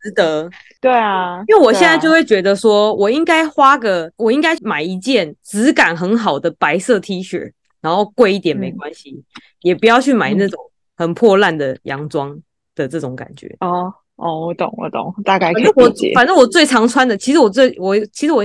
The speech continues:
Speaker 1: 买最好的应该是要买睡衣才对，因为我最常穿其实是睡衣。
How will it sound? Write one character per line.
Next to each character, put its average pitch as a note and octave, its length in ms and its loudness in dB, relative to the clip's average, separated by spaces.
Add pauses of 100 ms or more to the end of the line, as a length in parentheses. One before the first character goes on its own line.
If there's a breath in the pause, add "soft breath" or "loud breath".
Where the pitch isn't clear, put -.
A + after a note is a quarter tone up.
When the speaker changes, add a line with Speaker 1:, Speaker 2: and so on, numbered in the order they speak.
Speaker 1:
买 G3+ 220 -6
最 A3 180 -4
好 E3 140 -8
的 D#3+ 80 -8
应 F3+ 60 -10
该 G3 120 -6
是 G3 60 -10
要 F#3 100 -4
买 C#3+ 200 -12
睡 D3+ 200 -6
衣 C#3+ 120 -10
才 C3+ 180 -18
对， C#3+ 140 -10
因 - 60 -10
为 G3 60 -4
我 F3 80 -4
最 E3+ 140 -6
常 C#3+ 160 -12
穿 C#3+ 180 -12
其 B2+ 140 -18
实 B2+ 80 -18
是 B2 60 -20
睡 - 160 -12
衣。 - 80 -20